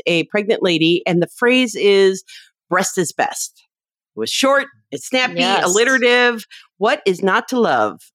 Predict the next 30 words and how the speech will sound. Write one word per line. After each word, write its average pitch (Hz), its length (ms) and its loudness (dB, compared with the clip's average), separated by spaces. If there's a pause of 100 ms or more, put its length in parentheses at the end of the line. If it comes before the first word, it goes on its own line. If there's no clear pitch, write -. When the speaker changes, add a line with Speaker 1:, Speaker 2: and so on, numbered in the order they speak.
Speaker 1:
And 160 160 -4
so 202 100 -4
we 240 200 0
are 262 80 0
gonna 196 200 0
talk 196 300 -4
about 170 300 -2
where 202 260 2
that 190 260 -2
phrase, 170 440 0
"breast 175 360 -4
is 147 120 -6
best," 160 320 -2
comes 147 280 -2
from. 95 340 -6 (500)
Speaker 2:
Okay. 415 320 0 (520)
Speaker 1:
And 320 280 -2
we're 269 80 0
gonna 247 160 0
talk 247 240 -2
about, 247 280 0
is 240 140 -4
that 330 180 -2
phrase 302 280 2
actually 269 340 -2
even 254 320 2
true? 370 540 2 (520)
So, 196 600 2
Speaker 2:
Sure. 175 460 2 (320)
Speaker 1:
yeah, 208 320 -2